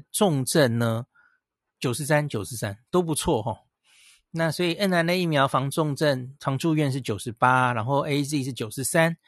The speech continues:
也不差啦吼。那再来，大家可能很关心的啦吼，A Z混N R N A又如何呢吼？那分别是九一九一跟九九九九吼，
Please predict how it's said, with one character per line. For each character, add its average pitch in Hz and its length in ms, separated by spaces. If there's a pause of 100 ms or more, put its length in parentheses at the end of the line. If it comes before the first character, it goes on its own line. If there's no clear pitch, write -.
也 123 140
不 190 120
差 175 300
啦 123 160
吼。 120 180 (880)
那 185 300
再 196 160
来， 160 100
大 170 160
家 156 200
可 135 100
能 123 200
很 120 120
关 123 220
心 123 160
的 117 100
啦 113 160
吼 117 280
，A 165 280
Z 156 240
混 143 240
N 135 240
R 113 140
N 120 180
A 120 100
又 123 140
如 110 180
何 113 180
呢 127 180
吼？ 117 200 (640)
那 139 280 (160)
分 151 180
别 127 160
是 123 380
九 - 240
一 196 180
九 127 220
一 151 260 (160)
跟 156 220
九 135 280
九 110 300
九 117 260
九 117 220
吼， 117 220